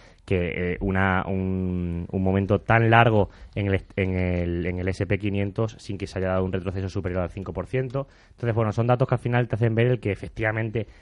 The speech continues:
tiene lógica que se acabe dando, pues, algún retroceso así, y entonces, pues, bueno, desde luego que ahí lo más importante es, pues, tener una buena gestión monetaria, pues, para minimizar o incluso, pues, intentar sacar, sacar también arañas de ahí, ¿no?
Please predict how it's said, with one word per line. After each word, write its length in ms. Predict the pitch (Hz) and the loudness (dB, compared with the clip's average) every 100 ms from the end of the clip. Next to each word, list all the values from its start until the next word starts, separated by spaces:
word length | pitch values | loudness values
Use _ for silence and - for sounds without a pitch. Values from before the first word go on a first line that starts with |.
| - | -8
tiene 180 | - 127 | 0 4
lógica 360 | 117 123 117 110 | 4 4 2 -2
que 80 | 101 | 0
se 100 | 101 | 0
acabe 260 | 107 107 | 2 4
dando, 280 | 107 110 104 | 4 4 2
pues, 140 | 92 95 | 0 -2
algún 260 | 90 90 92 | -2 -2 -2
retroceso 440 | 90 90 - 98 | -4 -4 -4 0
así, 280 | 117 135 175 - - - | 0 0 -2 -6 -20 -12
y 60 | - | -8
entonces, 260 | 95 98 - | -4 -4 -2
pues, 120 | 90 | -2
bueno, 200 | 85 78 | -2 -4
desde 180 | 80 85 | -6 -4
luego 280 | 90 92 | -2 -2
que 320 | 85 90 87 85 | -2 -4 -2 -2
ahí 400 | 92 95 98 - | -2 0 -2 -4
lo 260 | 104 98 98 | -2 0 2
más 160 | 113 113 | 2 0
importante 760 | 101 101 107 107 104 127 - - | 0 0 0 -2 0 -2 -4 -6
es, 260 | 98 101 | -4 -4
pues, 260 | - 95 87 | -6 -8 -6
tener 180 | 90 92 | -4 -2
una 120 | 92 | 0
buena 180 | 95 92 | 0 -2
gestión 300 | 87 - 98 | -6 -4 -2
monetaria, 440 | 92 90 95 110 | -2 -2 0 -2
pues, 140 | 101 | -4
para 180 | - 85 | -4 -4
minimizar 680 | 87 90 90 87 95 98 110 | -2 -4 -4 -4 0 0 0
o 60 | |
incluso, 400 | 107 85 85 - | -2 -6 -8 -8
pues, 140 | 78 82 | -10 -10
intentar 440 | 71 82 85 85 | -10 -10 -8 -8
sacar, 400 | - 80 82 78 | -8 -8 -6 -8
sacar 380 | - 85 90 85 | -8 -10 -6 -6
también 240 | 87 85 | -6 -6
arañas 280 | 85 82 82 | -6 -6 -6
de 120 | 78 | -8
ahí, 140 | 76 | -8
¿no? 80 | 76 | -10